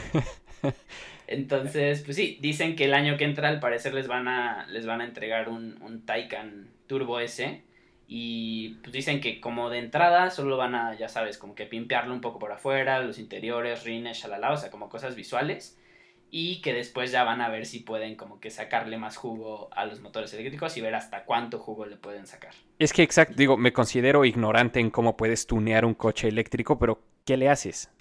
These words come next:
Speaker 2: No tengo idea. Supongo que también tendrán que hablar con, pues, literal con Porsche, ¿no? Para no excederse y acabar quemando los motores.
Speaker 1: Es
Speaker 2: O
Speaker 1: que
Speaker 2: una cosa
Speaker 1: ese es
Speaker 2: así.
Speaker 1: el PEX. Digo, claramente Porsche los diseñó para eso. Digo, quién sabe.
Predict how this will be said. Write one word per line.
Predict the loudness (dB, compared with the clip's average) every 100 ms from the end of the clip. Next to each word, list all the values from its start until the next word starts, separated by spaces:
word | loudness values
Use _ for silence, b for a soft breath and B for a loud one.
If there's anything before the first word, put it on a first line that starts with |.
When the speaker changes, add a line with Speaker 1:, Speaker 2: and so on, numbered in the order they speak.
| _ -12
Speaker 2:
No | -8
tengo | -6 -6 -4
idea. | -4 -4
Supongo | -8 -4 0 0
que | -2
también | -4 -4 -4
tendrán | -4 -4 -4 -2
que |
hablar | 0 0 0
con, | -4 -6 -8 -10 -16
pues, | -20 -12
literal | -12 -8 -8
con | -8 -6
Porsche, | -4 -4 -4
¿no? | -8 -6
Para | -6 -6
no | -6 -8
excederse | -6 -4 -2 -2 -2 -4
y | -4
acabar | -6 -6 -6
quemando | -6 -6 -8 -10
los | -14
motores. | -12 -6 -4 -4 -6 -16 _
Speaker 1:
Es | -6 4
Speaker 2:
O |
Speaker 1:
que | 6
Speaker 2:
una | 8
cosa | 6
Speaker 1:
ese |
es | 2
Speaker 2:
así. | 0 0
Speaker 1:
el | 2
PEX. | 0 0 0
Digo, | 0 0
claramente | 4 6 6 6 4 2 0
Porsche | 0 -2 0
los | -4 -4
diseñó | -8 -8 -8 -10 -8
para | -6 -6
eso. | -6 -6 -6 -8 _ _ _ _ _ _ _ _ _
Digo, | -4 -4 -6 _ _ _ _
quién | -2 2
sabe. | 4 2